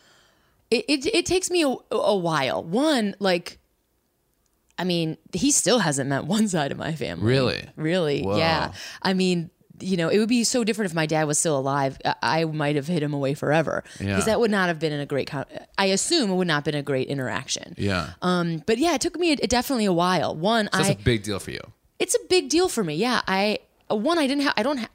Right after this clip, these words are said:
Speaker 1: I am not, I'm someone who never had, like, a lot of, like, committed relationships.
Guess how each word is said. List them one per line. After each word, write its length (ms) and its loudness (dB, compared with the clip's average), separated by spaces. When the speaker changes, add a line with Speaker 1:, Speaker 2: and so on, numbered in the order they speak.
Speaker 1:
I 100 2
am 180 0
not, 160 0
I'm 60 0
someone 200 0
who 60 2
never 220 0
had, 140 2
like, 120 -2
a 60 2
lot 240 2
of, 80 -4
like, 240 -2
committed 760 4
relationships. 800 0